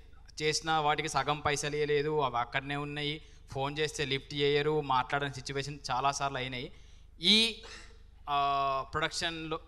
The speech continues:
ఈ, ఆ, ప్రొడ్యూసర్ and ఏమంటారు దీన్ని, ప్రొడక్షన్ అంటారు కదా, ఆ, నాకు ఇవి, ఈ భాష కూడా చక్కగా తెలియదు. So, ఇవి, దీనికైతే చాలా, చాలా thank you.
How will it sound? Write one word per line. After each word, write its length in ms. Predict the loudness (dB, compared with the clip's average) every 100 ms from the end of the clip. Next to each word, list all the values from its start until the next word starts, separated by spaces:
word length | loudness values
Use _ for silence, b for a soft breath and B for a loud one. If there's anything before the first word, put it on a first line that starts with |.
| -4
ఈ, 440 | 2 4 2 -4 -12 -14
ఆ, 160 | -8 -6
ప్రొడ్యూసర్ 600 | -2 -2 0 0 0 -2
and 560 | -4 -10 -6 -6 -6 -10 -12 -16 -20
ఏమంటారు 260 | -12 -12 -10
దీన్ని, 160 | -12
ప్రొడక్షన్ 320 | -6 -4 -4 -8
అంటారు 200 | -8 -10
కదా, 100 | -12 -14 -20 -20 -20 -20 -12 -6
ఆ, 120 | -6 -6 -14
నాకు 180 | -10 -8
ఇవి, 240 | -8 -8 -12 -16 -16 -18
ఈ 240 | -14 -12
భాష 280 | -2 0 2
కూడా 200 | 0 -4
చక్కగా 140 | -6 -8
తెలియదు. 320 | -8 -8 -10 -12 b b b -2
So, 80 | 0
ఇవి, 440 | 0 -4 -6 -8 -18 -10
దీనికైతే 880 | 2 2 2 0 -2 0 0 0 -2 2
చాలా, 260 | 6 6 6
చాలా 180 | 2 2 2
thank 280 | 0 0
you. 100 | -4